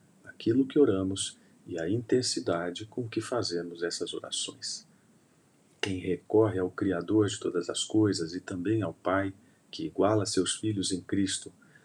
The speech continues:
sabe que sua vontade na terra e nos céus se cumprirá, dando vitória sobre as incertezas.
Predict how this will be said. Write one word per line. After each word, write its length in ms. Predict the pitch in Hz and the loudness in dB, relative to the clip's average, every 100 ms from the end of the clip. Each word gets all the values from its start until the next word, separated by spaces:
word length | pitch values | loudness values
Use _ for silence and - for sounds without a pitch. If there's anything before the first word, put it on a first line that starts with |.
| _ | _
sabe 480 | - - 113 113 101 | -4 0 2 2 0
que 120 | 92 | -2
sua 240 | 87 - 92 | -2 0 0
vontade 680 | 85 82 - 104 107 87 | 0 -6 -2 0 0 0
na 140 | 82 80 - | -6 -8 0
terra 320 | 110 104 107 | 2 2 0
e 40 | |
nos 280 | 92 90 - | -6 -6 -2
céus 520 | 101 92 90 - - - _ | 0 0 0 -4 -8 -14 _
se 240 | - - 95 | -4 -2 -2
cumprirá, 680 | - 117 127 123 90 82 - _ _ _ _ - | -2 -4 0 2 2 -2 -8 _ _ _ _ -2
dando 280 | 107 107 | 0 2
vitória 680 | 107 135 - 92 90 90 90 | 2 0 4 4 4 2 0
sobre 840 | - - - 95 92 85 90 90 - | 0 -2 0 2 2 0 -2 -4 -6
as 380 | 101 85 80 87 | -8 -8 -8 -8
incertezas. 1200 | 87 - 85 - - - - - - 202 202 | -4 -4 -4 -6 -10 -10 -10 -10 -6 -4 -6